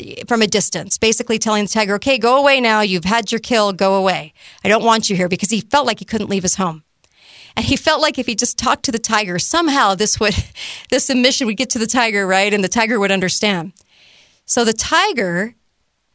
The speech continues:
basically leaves him part of his kill. And he can tell because the tiger sort of nudges it and is basically telling this guy,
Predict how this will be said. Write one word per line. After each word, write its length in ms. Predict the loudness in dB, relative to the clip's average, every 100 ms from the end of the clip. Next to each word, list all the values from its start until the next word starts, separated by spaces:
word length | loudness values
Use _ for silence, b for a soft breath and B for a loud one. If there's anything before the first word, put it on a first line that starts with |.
| _ _
basically 680 | 0 2 2 -2 -2 -2 0
leaves 540 | 0 0 0 0 -2 -2
him 380 | -2 0 -2
part 280 | -2 0 0
of 80 | 0
his 120 | -2
kill. 360 | -2 -2 -2 -8 _ _ _ _ _ _ _ b b b b b b _ -6
And 160 | -2 -2
he 100 | -2
can 160 | -2
tell 220 | 0 2
because 260 | 0 -2 -2
the 80 | -2
tiger 340 | -2 0 0
sort 260 | 0 0 0
of 140 | -2
nudges 560 | 0 2 2 0 -2 0
it 300 | -2 -4 _ -4
and 100 | 0
is 140 | 0 2
basically 480 | 0 0 -2 -2 -2
telling 400 | 0 2 2 2
this 180 | 0
guy, 300 | 0 0 0